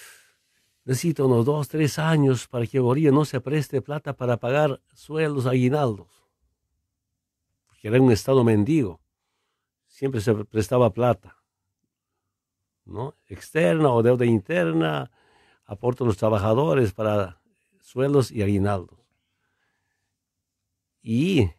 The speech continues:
el primero de mayo del dos mil seis nacionalizamos los hidrocarburos. Terminó.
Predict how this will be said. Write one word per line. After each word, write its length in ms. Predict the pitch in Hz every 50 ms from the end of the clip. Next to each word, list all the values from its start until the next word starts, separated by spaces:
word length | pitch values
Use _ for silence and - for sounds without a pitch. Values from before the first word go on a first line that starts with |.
| _ _
el 80 | - _
primero 380 | - 110 117 131 139 127 117
de 60 | 110
mayo 280 | 110 123 135 139 117 104
del 180 | 101 101 98 92
dos 240 | 101 104 98 - -
mil 100 | 139 120
seis 240 | 104 - 139 123 107
nacionalizamos 720 | 107 101 98 - - 104 104 104 107 95 - 120 127 117
los 80 | 104 104
hidrocarburos. 720 | 104 95 95 92 101 104 120 147 175 180 190 165 - - _ _ _ _ _ _ _ _ _ _ _ _ _ _ _ _ _ _ _ _ _ _ _ _ _ _ _ _ _
Terminó. 440 | _ 127 113 117 123 127 156 190 -